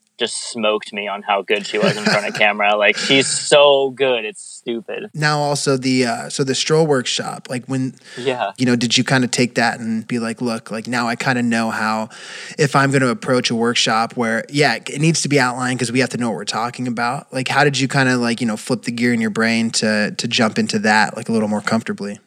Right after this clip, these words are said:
Speaker 1: This one, I just had a framework much more so and less specifics.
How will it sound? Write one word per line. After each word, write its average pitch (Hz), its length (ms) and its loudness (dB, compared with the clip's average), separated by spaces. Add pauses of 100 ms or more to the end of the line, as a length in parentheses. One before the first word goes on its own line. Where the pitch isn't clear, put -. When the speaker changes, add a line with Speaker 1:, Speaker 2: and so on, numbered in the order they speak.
(140)
Speaker 1:
This 151 280 -2
one, 170 120 2
I 135 120 4
just 113 260 -4
had 123 160 4
a 104 80 -4
framework 117 640 -4
much 127 260 -6
more 139 160 -4
so 147 340 6
and 117 120 -2
less 113 180 -2
specifics. - 800 -4